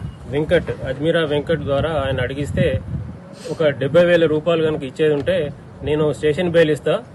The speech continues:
లేకుండా ఏది ఉంటే జైలుకు పంపుతా అని చెప్పి, ఆ, ఇతను ఎస్ఐ గారు, ఎస్ఐ జి వెంకన్న.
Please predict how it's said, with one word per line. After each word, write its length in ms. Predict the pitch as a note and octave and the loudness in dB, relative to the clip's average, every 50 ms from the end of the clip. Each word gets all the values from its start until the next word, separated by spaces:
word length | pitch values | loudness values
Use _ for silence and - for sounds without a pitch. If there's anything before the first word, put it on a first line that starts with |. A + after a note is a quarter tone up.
| - C#3 | -6 0
లేకుండా 360 | C#3+ E3 F3 D#3+ F3 E3+ E3+ | 2 2 4 4 4 4 4
ఏది 100 | D#3+ D#3+ | 4 4
ఉంటే 200 | D3+ D3 F3+ F3 | 2 0 -2 -6
జైలుకు 340 | C#3 C3 D3+ D#3+ D#3+ D#3+ D#3 | -2 0 2 2 2 2 0
పంపుతా 340 | D3+ D3 C#3 - - C#3+ | -2 -2 -2 -4 -4 -4
అని 140 | C3 C3+ B2+ | -4 -4 -6
చెప్పి, 460 | C3 C3 - F3 E3 C#3 C3 B2+ A#2+ - - - - - - - - - C3+ | -8 -10 -8 -8 -8 -8 -8 -10 -12 -14 -16 -18 -20 -20 -20 -20 -18 -16 -14
ఆ, 180 | B2+ B2+ B2+ B2+ | -10 -8 -8 -8
ఇతను 340 | B2+ B2+ A#2+ C3+ C3+ C3+ | -8 -8 -6 -6 -6 -4
ఎస్ఐ 300 | C3 B2+ A#2+ - E3+ E3 | -4 -4 -2 0 2 2
గారు, 340 | D#3 D#3+ D3+ D3+ D3 C3 B2 A2+ - - - - - - - | 4 4 4 2 0 -2 -6 -10 -14 -18 -20 -20 -18 -14 -12
ఎస్ఐ 300 | C3 B2 - F3 E3 D3+ | -10 -4 0 0 2 2
జి 260 | C3+ A#2+ C#3 D#3+ E3 | 0 -2 -4 -4 -2
వెంకన్న. 360 | C#3 C3+ C#3+ C3+ - D#3+ C#3 | -2 -4 -6 -8 -10 -16 -18